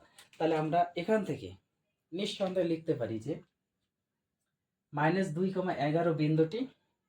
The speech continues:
মাইনাস তিন, সাত এবং চার, ছয় বিন্দু দ্বয় থেকে সম দূরবর্তী। ওকে,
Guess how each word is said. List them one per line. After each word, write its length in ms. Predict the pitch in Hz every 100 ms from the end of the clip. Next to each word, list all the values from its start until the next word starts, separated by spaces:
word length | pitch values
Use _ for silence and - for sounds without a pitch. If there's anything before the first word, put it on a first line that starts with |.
| _
মাইনাস 440 | 127 139 156 190 190 -
তিন, 140 | 196 190 180 175 -
সাত 180 | 185 202 - 135
এবং 140 | 120 131
চার, 180 | 151 143 139 139 160 -
ছয় 200 | 131 107 - _ _ _ _ -
বিন্দু 320 | 131 165 170 151
দ্বয় 160 | 143 160
থেকে 140 | 170 220 -
সম 220 | 123 135 226 - -
দূরবর্তী। 460 | 110 95 - - _ _ _ _ _ _ _ 185
ওকে, 160 | 185